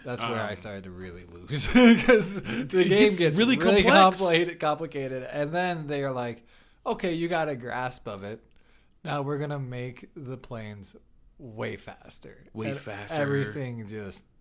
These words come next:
Speaker 2: It's, yeah, dude. And I think that's my chief complaint is, like, you're zooming and, like, you have various objectives, but the whole ge-,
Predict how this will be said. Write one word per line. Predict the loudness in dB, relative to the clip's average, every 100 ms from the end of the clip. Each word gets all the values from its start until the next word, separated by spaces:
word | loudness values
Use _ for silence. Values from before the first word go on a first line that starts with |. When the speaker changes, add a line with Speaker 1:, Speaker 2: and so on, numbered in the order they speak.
| _ _
Speaker 2:
It's, | -2 0 -4 -8 -12 _ -20 -20 -20 -12
yeah, | -10 -10 -12
dude. | -14 -14 -10
And | -8
I | -6
think | -8 -6
that's | -8 -8
my | -10 -8
chief | -8 -10 -12
complaint | -16 -20 -20 -18 -18 -18 _ _ _ _ -18
is, | -16 -14 -16 -16 -18 -12
like, | -12 -8
you're | -6 -6
zooming | -6 -4 -4 -6 -10 -12 -14
and, | -14
like, | -12 -12 -12 -18 _ _ _ _ -12 -6
you | -4
have | -2
various | -2 0 -2 -6
objectives, | -8 -10 -10 -14 -14 -16
but | -14
the | -8
whole | -4 -2 -2
ge-, | -6 -10 -12